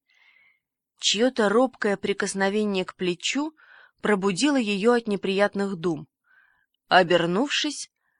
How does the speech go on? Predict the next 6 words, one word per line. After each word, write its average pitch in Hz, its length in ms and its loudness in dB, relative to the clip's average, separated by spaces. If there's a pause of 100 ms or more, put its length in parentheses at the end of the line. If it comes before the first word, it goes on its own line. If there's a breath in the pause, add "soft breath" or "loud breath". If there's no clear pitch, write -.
(160)
она 185 360 4
увидела 214 680 0 (280)
Уну 220 340 2
Мередит. 190 720 -4 (2000)
«Уна, 220 340 2
дорогая, 190 680 2